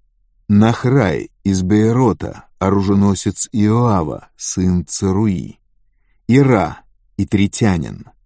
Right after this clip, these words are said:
Гареф, итритянин. Урия, хет. Зават, сын Ахлая. Адина из колена Рувима, сын Шизы.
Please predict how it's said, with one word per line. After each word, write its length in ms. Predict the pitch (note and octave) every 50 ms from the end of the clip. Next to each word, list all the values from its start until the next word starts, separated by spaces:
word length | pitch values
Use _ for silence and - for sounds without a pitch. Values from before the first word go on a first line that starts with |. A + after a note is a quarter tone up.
| _ _ _ _ _ _ _ _ _ _
Гареф, 760 | - F2 E2 G2+ G#2+ A2+ C3 C3+ G#2 D#2+ - - - - _ _ _ _ _ -
итритянин. 840 | - F#2+ D2 - F#2+ G3 F#3+ - - G#2 F2+ D#2+ A#1+ G1+ G#1+ B1+ - _ _ _ _ _ _ _ _ _ _ _ _ _
Урия, 760 | - G#2 A2+ A2+ A#2+ C3 C3 C3 B2+ A2+ F2 C2+ - - - _ _ _ _ _ _ _ _ _ _ _
хет. 640 | - - - - G#2 E2+ - _ _ - - _ _ _ _ _ _ _ _ _ _ _ -
Зават, 580 | E2 D2+ D#2+ F#2+ G#2 A#2 A#2+ B2 G2+ D2+ - _ _ - _ -
сын 400 | - - - - G#2 G2+ F#2+ - -
Ахлая. 840 | G2+ F#2+ - - G#2+ G2 F#2 F#2+ E2 C#2 G#1+ G#1 G1+ G1+ - - _ _ _ _ _ _ _ _ _ - _ -
Адина 640 | A2 A2+ A2 G2 G#2+ C3+ C#3+ D3+ C#3+ C3 G#2+ E2+ - _ -
из 180 | - G2+ - -
колена 540 | - G2 G2 G2 G2 G2+ G2+ G2+ G2+ G2+ G2+
Рувима, 680 | G#2+ B2 A#2 A2+ B2 A#2 F#2+ E2 C2 G#1+ - - - _ _ _ _ _ _ _
сын 380 | - - - - G2+ F#2+ F#2 F2+
Шизы. 680 | - - - G2 F#2+ F2+ F2 F2 D#2+ - - -